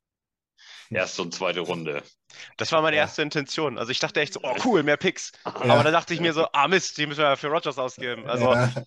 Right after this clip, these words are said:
Speaker 3: ich, ich denke, ich denke, ähm, davon werden wir ja, höchstens einen sehen, ne? Von, von der zweiten Runde, wenn nicht, wenn nicht sogar beide weg, hätte ich jetzt gesagt.
Speaker 1: Also von der, von der zweiten Runde, ja.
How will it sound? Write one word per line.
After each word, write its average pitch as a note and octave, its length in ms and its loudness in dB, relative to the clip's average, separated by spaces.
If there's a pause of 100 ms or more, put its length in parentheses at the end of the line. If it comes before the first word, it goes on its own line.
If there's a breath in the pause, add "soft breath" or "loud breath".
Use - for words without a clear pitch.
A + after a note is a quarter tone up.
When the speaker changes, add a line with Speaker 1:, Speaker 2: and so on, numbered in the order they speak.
Speaker 3:
ich, B2+ 360 -6
ich B2+ 100 -14
denke, D#3 380 2
ich - 140 -8
denke, C#3+ 460 0
ähm, B2+ 300 -10 (380)
davon A2+ 300 -4
werden A2+ 220 0
wir A2 340 2 (2500)
ja, E2 180 -10
höchstens G#2+ 320 -12
einen G2 260 -4
sehen, F#2 300 -4 (100)
ne? G2+ 260 -8
Von, F#2+ 260 -4
von - 140 -6
der G2+ 100 -2
zweiten A2 300 -4
Runde, A2 340 0 (240 loud breath)
wenn G#2 100 -6
nicht, - 280 -8
wenn G#2+ 80 -2
nicht - 280 -6
sogar G#2 280 0
beide G2+ 340 -2
weg, - 260 -4 (720)
hätte - 160 -12
ich - 100 -12
jetzt - 200 -12
gesagt. F#2 340 -8
Speaker 1:
Also A#2+ 140 -6
von A#2 140 -2
der, G#2+ 140 2
von - 160 -10
der G#2 100 -2
zweiten G#2+ 300 -4
Runde, F2 180 -12
ja. F2 180 -12